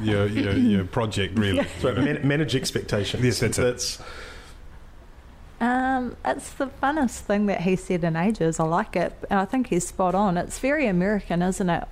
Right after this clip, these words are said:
Speaker 3: You c-, you can sort of see the Americanisation of New Zealand politics. It's like how we refer to our prime ministers as prime ministers elect now.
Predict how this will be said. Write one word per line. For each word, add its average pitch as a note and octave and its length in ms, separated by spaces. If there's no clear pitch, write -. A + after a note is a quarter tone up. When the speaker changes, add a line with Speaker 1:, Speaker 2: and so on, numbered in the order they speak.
Speaker 3:
You - 160
c-, - 120
you G#3+ 80
can G#3+ 180
sort A#3+ 220
of A3 100
see G3+ 280
the F#3 200
Americanisation F3+ 1200
of E3 220
New F#3+ 100
Zealand F3+ 300
politics. G3+ 460
It's - 200
like B3 200
how G3+ 160
we G3 160
refer F3+ 380
to F#3 160
our E3+ 200
prime F3+ 240
ministers F3 540
as E3+ 160
prime F3 280
ministers E3+ 520
elect D#3+ 420
now. D#3+ 260